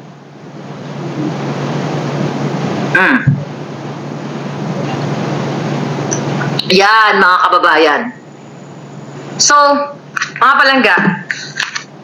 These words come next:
nakita niyo itong mga hawak ko to. Hindi ko, hindi, na, napaka, ah, napakadami ng mga confidential. Ito,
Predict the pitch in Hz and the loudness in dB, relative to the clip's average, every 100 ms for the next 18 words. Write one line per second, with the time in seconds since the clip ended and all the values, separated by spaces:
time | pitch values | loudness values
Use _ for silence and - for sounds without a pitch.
0 | - - - - - - - - - - | -14 -12 -6 -4 -2 -2 -2 -2 0 4
1 | 254 285 277 277 269 247 240 226 214 214 | 4 6 4 4 4 4 6 6 6 4
2 | 214 214 214 233 247 262 262 254 254 247 | 4 4 4 4 2 4 4 6 6 6
3 | 247 240 233 240 240 240 226 220 208 214 | 4 6 6 4 6 6 8 8 6 2
4 | 214 - - - - 202 202 190 175 165 | -6 -6 -6 -2 4 6 8 8 8 8
5 | 165 - 220 233 - 170 196 190 190 175 | 4 4 4 4 4 4 6 6 4 2
6 | 170 - - - - - - - - - | -2 -10 -8 -8 -12 -18 -16 -16 -10 4
7 | 208 226 233 240 220 202 202 202 214 151 | 6 8 6 6 4 4 6 6 6 0
8 | 139 151 214 233 233 226 214 226 - - | 0 2 4 4 4 4 2 0 -2 -6
9 | - - - - - - 170 170 | -4 -6 -6 -8 -12 -2 0 4